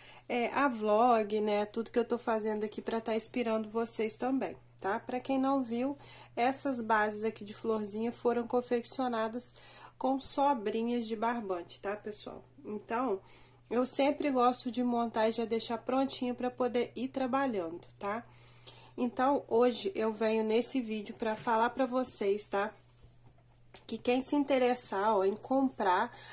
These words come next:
as bases, tá? Assim, já prontinha, tá?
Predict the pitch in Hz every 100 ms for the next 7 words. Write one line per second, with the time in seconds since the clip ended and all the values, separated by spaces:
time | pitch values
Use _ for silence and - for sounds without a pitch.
0 | - - 262 311 190 180 180 208 196 180
1 | - 190 208 220 - - - - 202 233
2 | - - - 208 240 - - - 208 202
3 | 196 240 269 269 - 247 233 285 294 -
4 | _ - - - - - _ - 190 196